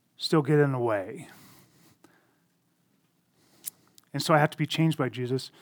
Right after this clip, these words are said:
And then, you know, sometimes we'll, we'll settle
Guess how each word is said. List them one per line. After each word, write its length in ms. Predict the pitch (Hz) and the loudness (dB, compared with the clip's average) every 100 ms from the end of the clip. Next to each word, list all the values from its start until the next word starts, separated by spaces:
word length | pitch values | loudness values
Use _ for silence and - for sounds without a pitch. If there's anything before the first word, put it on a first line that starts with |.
| - _ - - | -20 _ -20 -4
And 180 | 156 165 | 0 4
then, 420 | 165 160 151 - _ _ _ _ _ _ _ _ _ _ _ _ _ _ _ - | 6 4 2 -4 _ _ _ _ _ _ _ _ _ _ _ _ _ _ _ 0
you 80 | |
know, 60 | 156 | 0
sometimes 500 | - 190 208 190 127 | 4 2 6 4 4
we'll, 180 | 165 165 | 2 2
we'll 200 | 160 156 | 0 -2
settle 400 | 151 - 165 156 | -2 2 4 4